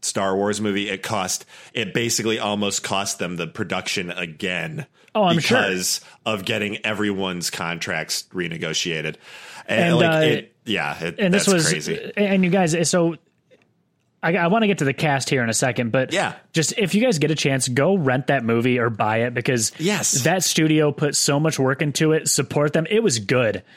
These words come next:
Speaker 1: And it
Speaker 2: Like
Speaker 1: had the biggest, uh, when it did finally come out, it had the biggest box opening, uh, box office opening for a video game movie in history with over
Speaker 2: Really?
Speaker 1: three hundred million dollars worldwide.
Speaker 2: Wow.
Speaker 1: Three hundred,
Speaker 2: That's
Speaker 1: or it
Speaker 2: good.
Speaker 1: made, it made three hundred million dollars, uh, worldwide, which is,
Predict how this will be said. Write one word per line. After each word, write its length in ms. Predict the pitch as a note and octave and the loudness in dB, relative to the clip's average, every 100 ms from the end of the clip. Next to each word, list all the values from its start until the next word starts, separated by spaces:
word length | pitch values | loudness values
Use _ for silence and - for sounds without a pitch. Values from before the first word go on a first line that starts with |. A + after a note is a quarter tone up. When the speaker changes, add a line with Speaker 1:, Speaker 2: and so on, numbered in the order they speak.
| - | -4
Speaker 1:
And 120 | C#3 | 0
it 80 | C#3+ | 2
Speaker 2:
Like 100 | C3 | 2
Speaker 1:
had 140 | F3 | 0
the 140 | E3 | 0
biggest, 560 | D3 A#2 B2+ C#3+ C#3+ - | 0 -2 -2 -2 -2 -4
uh, 460 | B2 A2+ A2+ G#2+ G#2 - A#2 | -2 -2 0 -2 -4 -6 -4
when 180 | A#2 B2 | -2 -2
it 120 | A2 | -2
did 180 | A#2+ B2 | -2 -2
finally 280 | C#3 C#3 | -2 -2
come 160 | D3 D3 | -2 -2
out, 240 | D3+ F2 - | -4 -6 -8
it 80 | A2+ | -6
had 140 | A2 G#2+ | -4 -2
the 100 | A2+ | -2
biggest 460 | F#2 A2+ C3+ - - - _ | -2 -2 -2 -4 -8 -20 _
box 300 | A2+ A#2+ - | -4 -2 -2
opening, 560 | B2 A#2+ A2+ G#2+ G#2+ G2+ | -2 -2 -4 -4 -4 -4
uh, 220 | G#2+ G2 | -2 -2
box 320 | F2 A2+ B2 | -2 -2 -2
office 260 | C3+ B2+ A#2+ | -2 -2 -2
opening 480 | A#2+ A#2+ G#2 F#2 F2+ | -2 -2 -4 -4 -8
for 260 | - A2 | -4 -2
a 40 | G#2+ | -2
video 240 | G#2+ G#2 | 0 0
game 180 | G2+ G2 | -2 -4
movie 180 | F#2 F2+ | -4 -6
in 60 | F2 | -6
history 280 | G2 - F#2 | -4 -2 -2
with 140 | F2+ | -2
over 160 | F#2+ D3 | -2 0
Speaker 2:
Really? 120 | G#3 | 2
Speaker 1:
three 100 | G4 | 2
hundred 200 | A2 F#2+ | 2 0
million 220 | F#2+ F#2 | -2 -4
dollars 360 | F2+ F2+ F2 E2+ | -2 -2 -2 -4
worldwide. 280 | F2+ E2 - C3 | -4 -4 0 0
Speaker 2:
Wow. 280 | F#3 B2+ - _ _ | 0 -2 -6 _ _
Speaker 1:
Three 120 | A2 | -4
hundred, 220 | A2+ A#2 | -2 -2
Speaker 2:
That's 260 | G#2+ A#2+ D#3 | -2 0 2
Speaker 1:
or 40 | |
it 20 | B2 | 4
Speaker 2:
good. 80 | |
Speaker 1:
made, 240 | C3+ D3+ D3 | 2 0 -2
it 160 | D3 C3 | -4 -2
made 240 | C#3+ C#3 | -2 -2
three 140 | C3+ | -2
hundred 160 | A#2+ A2+ | -2 -2
million 240 | A2+ G#2+ | -2 -2
dollars, 360 | G2+ G2+ G2 F#2+ - - | -2 -2 -2 -6 -12 -10
uh, 260 | G#2 F2+ F2 | -4 -2 -2
worldwide, 440 | F2+ G2 F2+ F#2 F#2+ | -2 -2 -2 -2 -2
which 160 | A#2 | -2
is, 160 | G#2+ | -2